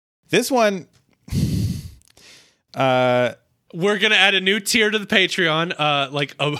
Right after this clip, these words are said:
Speaker 2: <laughs> a thousand dollars a month. We will officiate your wedding.
Speaker 1: This, so this, I'm not gonna read this one because it is, uh, again, very sexist, uh, <laughs> but it does, I'm not sure how you add this to the start of your speech because it starts out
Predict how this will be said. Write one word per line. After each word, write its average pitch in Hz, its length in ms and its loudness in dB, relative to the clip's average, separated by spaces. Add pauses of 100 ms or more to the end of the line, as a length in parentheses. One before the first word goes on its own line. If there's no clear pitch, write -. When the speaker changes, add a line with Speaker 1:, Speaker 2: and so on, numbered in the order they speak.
Speaker 2:
<laughs> - 80 -6
a 196 100 2
thousand 196 400 0
dollars 202 300 2
a 202 40 -2
month. 170 220 0
We 185 160 0
will 202 300 2
officiate 160 460 2
your 143 140 -2
wedding. 101 260 -4 (1160)
Speaker 1:
This, 196 320 0 (100)
so 196 220 2
this, 202 240 0
I'm 185 120 2
not 214 160 2
gonna 214 160 2
read 160 200 4
this 143 180 0
one 135 180 0
because 123 340 0
it 120 100 2
is, 113 300 0
uh, 117 240 0
again, 127 480 0
very 165 400 0
sexist, 110 760 -2
uh, 123 260 2
<laughs> 120 40 -4
but 170 120 2
it 180 120 -2
does, 208 340 2 (800)
I'm 175 120 2
not 254 220 2
sure 254 220 2
how 214 200 2
you 202 220 2
add 175 280 2
this 175 180 0
to 170 100 -2
the 160 80 0
start 156 280 0
of 139 80 -2
your 139 140 2
speech - 640 -4 (500)
because 147 600 2
it 160 140 0
starts 220 360 0
out 170 340 2